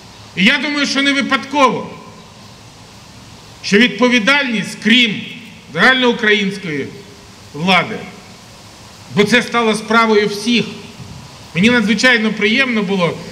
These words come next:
коли цю ініціативу абсолютно незалежно висловила моя дружина, приїхавши сюди, і сказала, що і тут її справа, як і справа кожного українця.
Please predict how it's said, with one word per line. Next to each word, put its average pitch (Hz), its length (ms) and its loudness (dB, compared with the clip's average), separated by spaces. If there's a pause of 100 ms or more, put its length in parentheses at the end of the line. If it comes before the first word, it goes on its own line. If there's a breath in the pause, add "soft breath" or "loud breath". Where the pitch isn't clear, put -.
(180 loud breath)
коли 202 340 4 (300)
цю 247 80 2
ініціативу 226 760 2
абсолютно 214 520 2
незалежно 202 640 2
висловила 220 500 2
моя 202 260 2
дружина, 196 480 0 (680)
приїхавши 202 580 2
сюди, 220 460 0 (580)
і 180 60 -4
сказала, 226 420 2
що 233 160 -2
і 240 120 4
тут 277 340 0
її 220 320 4
справа, 139 400 -4 (760)
як 180 140 0
і 220 60 4
справа 233 360 2
кожного 214 440 -2
українця. 175 520 -6